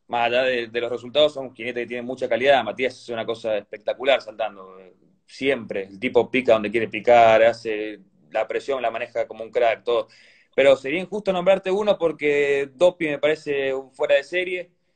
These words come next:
con su método y es espectacular. Eh, Alexi es un tipo que agarra un caballo y te gana mañana.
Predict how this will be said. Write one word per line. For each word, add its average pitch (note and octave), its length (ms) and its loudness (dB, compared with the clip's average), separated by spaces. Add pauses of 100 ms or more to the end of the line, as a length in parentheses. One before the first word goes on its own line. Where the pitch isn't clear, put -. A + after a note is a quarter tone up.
(380)
con C3 180 -2
su C3+ 140 -8
método D#3+ 360 2
y C3+ 120 -2
es C3+ 60 0
espectacular. C3+ 760 2
Eh, A#2+ 260 -2
Alexi C3+ 440 -4
es B2 340 -8
un B2+ 140 -18
tipo C3+ 220 -16
que B2 80 2
agarra B2 180 6
un A#2+ 80 -14
caballo C3+ 280 2
y B2 120 -16
te A#2+ 180 -16
gana B2 580 -4 (220)
mañana. D#3 600 -6